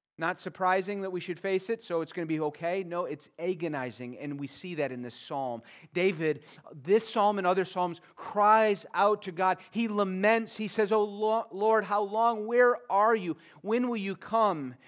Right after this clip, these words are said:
Please contend for me." The experience of mockery, slander, and lies, betrayal of those who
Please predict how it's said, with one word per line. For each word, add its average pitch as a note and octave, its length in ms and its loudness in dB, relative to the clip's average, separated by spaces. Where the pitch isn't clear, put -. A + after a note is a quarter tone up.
Please A3 640 -2
contend A3 580 -2
for G3 160 -4
me." B2+ 360 -4
The F#3+ 100 0
experience A#3 800 -2
of C#3+ 120 -6
mockery, G3 800 -2
slander, G#3 720 -2
and F3 240 -8
lies, D3 540 0
betrayal G#3 560 -2
of E3+ 160 -4
those E3 320 -2
who F3 260 -12